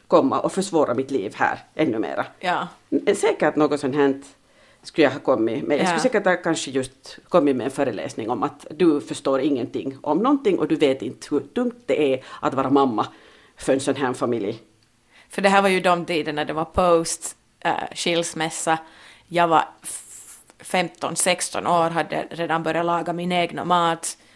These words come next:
Speaker 2: Och du hade ju, <laughs> du, du hade ju slutat ganska mycket sådär.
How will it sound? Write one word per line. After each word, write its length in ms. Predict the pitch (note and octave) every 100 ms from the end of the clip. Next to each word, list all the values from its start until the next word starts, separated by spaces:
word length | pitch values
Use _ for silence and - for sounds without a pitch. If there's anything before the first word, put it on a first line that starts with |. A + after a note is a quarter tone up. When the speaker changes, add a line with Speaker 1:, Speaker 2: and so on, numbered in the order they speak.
| _ - _ _ _
Speaker 2:
Och 300 | - E3 E3
du 80 | E3
hade 260 | F3+ D3 D#3
ju, 200 | C#3+ C#3 -
<laughs> 80 | _
du, 160 | G3+ B3+ C#4 A3
du 80 | F#3+
hade 240 | A3 G#3
ju 120 | - -
slutat 540 | A#3 B3 - - D3
ganska 300 | E3+ - D#3+
mycket 320 | E3 - -
sådär. 240 | C#3+ D3